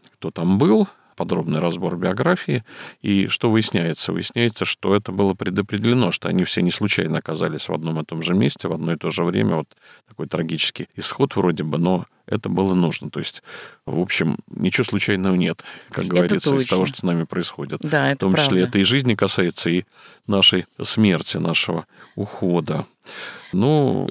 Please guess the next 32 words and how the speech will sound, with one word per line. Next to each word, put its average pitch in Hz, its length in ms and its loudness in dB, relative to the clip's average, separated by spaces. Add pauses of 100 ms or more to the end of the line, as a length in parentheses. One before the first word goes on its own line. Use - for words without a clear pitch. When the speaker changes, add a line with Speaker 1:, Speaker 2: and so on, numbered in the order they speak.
Speaker 1:
христианство 104 580 0
помогает, 101 560 0
конечно, - 400 -4
Speaker 2:
Конечно. 185 560 4
Speaker 1:
правильно 113 320 0
Speaker 2:
Ну 190 160 2
вот 208 240 4
Speaker 1:
переживать. 208 300 2
Speaker 2:
и, - 40 -2
э, 175 300 4
вот 165 240 0
часто 220 280 0
у - 20 -4
человека 180 500 0
бывает 151 480 2 (340)
конфликт 175 400 -2
с - 60 -4
самим 180 300 4
собой. 170 600 2 (300)
То 196 160 2
есть 131 260 2
человек 151 760 2 (260)
не 190 500 6
додумал, 170 840 4
не 170 240 4
домыслил, 165 720 4
не 165 220 4
доузнавал 160 1300 2 (400)
про 143 320 2
смысл 165 460 2
своей 143 320 0
жизни, 165 540 2